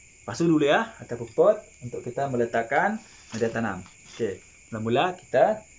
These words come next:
sediakan pasu dulu ya teman. Ya, atau pot ya.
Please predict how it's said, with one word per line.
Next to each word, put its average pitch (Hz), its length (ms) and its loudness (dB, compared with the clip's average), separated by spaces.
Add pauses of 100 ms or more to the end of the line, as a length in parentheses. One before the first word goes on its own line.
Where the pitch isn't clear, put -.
(200)
sediakan 127 640 -4 (1040)
pasu 127 240 -8
dulu 127 240 0
ya 127 80 -4
teman. 190 480 0 (320)
Ya, 110 320 -4
atau 92 240 -14
pot 135 160 0
ya. 196 320 2